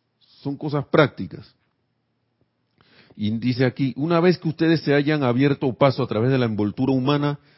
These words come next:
y comiencen a alcanzar un pequeño logro tras otro, entonces la fuerza y la valentía surgirá-, surgirán en ustedes. Y dirán, 'Yo soy la victoria de la vida'". Y qué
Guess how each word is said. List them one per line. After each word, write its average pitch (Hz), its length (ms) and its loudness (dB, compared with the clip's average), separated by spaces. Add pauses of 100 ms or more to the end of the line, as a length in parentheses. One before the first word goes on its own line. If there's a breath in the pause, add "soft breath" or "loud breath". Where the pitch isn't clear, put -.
y 117 120 -6
comiencen 165 680 -2
a 147 60 4
alcanzar 131 500 0
un 147 100 -4
pequeño 139 460 -2
logro 151 480 2
tras 101 300 -10
otro, 127 340 -4 (340 soft breath)
entonces 123 440 -4
la 98 180 -2
fuerza 151 320 -2
y 147 60 0
la 131 100 4
valentía 104 460 -2
surgirá-, 101 500 -6
surgirán 120 800 -4 (340 soft breath)
en 104 160 -10
ustedes. 92 560 -8 (580 soft breath)
Y 123 140 0
dirán, 123 480 0 (140)
'Yo 151 280 4
soy 185 380 2
la 170 120 6
victoria 160 680 0
de 120 80 0
la 110 100 0
vida'". 92 360 -10 (960)
Y 95 100 -16
qué 123 300 -6